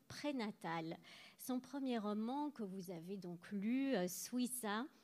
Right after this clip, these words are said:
aux éditions Gallimard, est le prénom de son héroïne, une jeune femme blessée et abusée, euh, paumée, qui atterrit, euh, dans un village de Galice où elle va rencontrer Thomas,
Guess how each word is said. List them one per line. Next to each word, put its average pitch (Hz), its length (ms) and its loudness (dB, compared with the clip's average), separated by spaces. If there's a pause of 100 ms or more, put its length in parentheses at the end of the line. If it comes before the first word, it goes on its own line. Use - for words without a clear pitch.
(420)
aux 220 80 6
éditions 214 720 0
Gallimard, 226 920 2
est 277 140 2
le 285 100 4
prénom 226 640 0
de 196 160 4
son 196 300 0
héroïne, 202 560 4
une 214 160 2
jeune 214 220 2
femme 240 360 0
blessée 226 640 2 (340)
et 208 200 6
abusée, 208 880 2
euh, 180 180 4 (120)
paumée, 247 500 4 (320)
qui 254 140 4
atterrit, 269 600 2
euh, 220 60 2
dans 202 280 0
un 202 80 2
village 214 420 2
de 202 80 4
Galice 196 680 2
où 202 100 2
elle 190 120 4
va 214 140 2
rencontrer 208 640 0 (120)
Thomas, 240 600 2